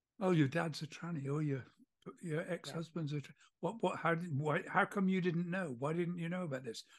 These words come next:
Speaker 1: Did you know about that? Oh, did you?" And, uh, so they suddenly come under huge amount of pressure, um,
Speaker 2: Mm.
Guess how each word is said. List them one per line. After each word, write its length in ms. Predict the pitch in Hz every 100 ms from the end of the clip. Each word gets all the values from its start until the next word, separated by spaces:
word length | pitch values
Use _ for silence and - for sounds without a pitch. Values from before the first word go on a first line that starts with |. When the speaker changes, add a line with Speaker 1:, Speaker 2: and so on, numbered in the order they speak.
| _
Speaker 1:
Did 160 | 185 180
you 100 | 240
know 180 | 185 165
about 240 | 131 127
that? 180 | 113 - - _ _ -
Oh, 160 | 233
did 180 | 165 160
you?" 160 | 190 196
And, 220 | 180 185 -
uh, 100 | 170 _ - - _
so 240 | - 202
they 300 | 202 165 240
suddenly 440 | 185 214 185 175 165
come 200 | 170 170
under 180 | 160
huge 480 | 143 - 214 214 175
amount 220 | 175 165
of 80 | 147
pressure, 540 | - 202 - - - - _ _ _ _ _ -
um, 460 | 175 165 165 165 165
Speaker 2:
Mm. 340 | 156 151